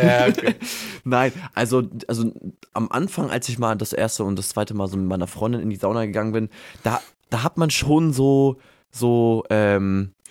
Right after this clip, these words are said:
Speaker 2: ja, es ist, also für mich ist es eine, es ist eine sehr ungewohnte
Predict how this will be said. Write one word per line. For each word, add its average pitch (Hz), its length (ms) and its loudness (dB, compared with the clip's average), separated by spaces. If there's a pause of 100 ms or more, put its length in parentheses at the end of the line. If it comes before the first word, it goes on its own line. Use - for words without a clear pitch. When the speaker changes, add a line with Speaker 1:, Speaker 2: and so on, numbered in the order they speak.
Speaker 2:
ja, 143 100 -2
es 143 60 0
ist, 185 140 0
also 147 280 0
für - 140 -2
mich 185 200 2
ist 156 120 0
es 147 100 -4
eine, 139 200 0
es 107 260 -6
ist 117 120 -6
eine 123 140 2
sehr 135 240 2
ungewohnte 131 1200 0